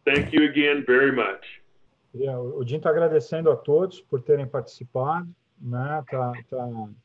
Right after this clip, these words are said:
Speaker 2: todos os clientes, todos, a, a, a rede de distribuidores e agentes que tá fazendo um trabalho excelente também. São tempos difíceis do, do, do covid,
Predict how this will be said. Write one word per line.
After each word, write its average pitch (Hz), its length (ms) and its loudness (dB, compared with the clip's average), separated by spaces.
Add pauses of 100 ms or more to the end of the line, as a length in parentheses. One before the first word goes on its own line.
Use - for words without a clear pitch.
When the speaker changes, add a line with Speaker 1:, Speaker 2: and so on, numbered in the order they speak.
(1160)
Speaker 2:
todos 139 180 -4
os 135 80 -10
clientes, 143 680 -8
todos, 135 380 -2
a, 113 220 -4
a, 117 280 -6
a 117 40 -2
rede 139 280 0
de 117 140 -10
distribuidores 123 800 -4
e 127 40 0
agentes 123 360 -2
que - 60 -20
tá 123 120 -4
fazendo 123 300 -6
um 120 60 -6
trabalho 120 380 -4
excelente 120 600 -6
também. 120 440 -6 (460)
São 131 260 -4
tempos 156 380 -4
difíceis 139 640 -8
do, 120 160 -8 (120)
do, 120 440 -6
do 117 180 -10
covid, 123 640 -8